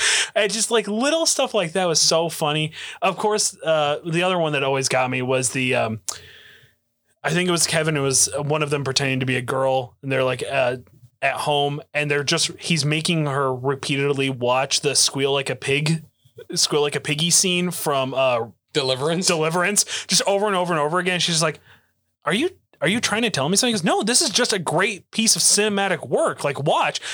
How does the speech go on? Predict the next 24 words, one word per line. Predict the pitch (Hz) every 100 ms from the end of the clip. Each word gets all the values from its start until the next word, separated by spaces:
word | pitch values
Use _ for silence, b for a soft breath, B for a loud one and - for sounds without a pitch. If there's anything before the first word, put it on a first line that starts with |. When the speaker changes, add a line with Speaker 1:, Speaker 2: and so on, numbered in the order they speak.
| B
Speaker 1:
And | 208
it |
just | 185 185
replays | 175 185 180 190 202 208
it | 165 -
over | 185 190
and | 175
over | 175 170
and | 156
over | 160 156
again. | 139 139 139
And | 139
he | 185
cannot | 185 175 170
figure | 170 160
out | 156
why | 135 135
she's | 156 170 139
being | 143 147
so | - 139 143
uncomfortable | 135 143 131 135 170 180 190
about | 196 208
it. | 247 262 -
Speaker 2:
Yeah. | 170 117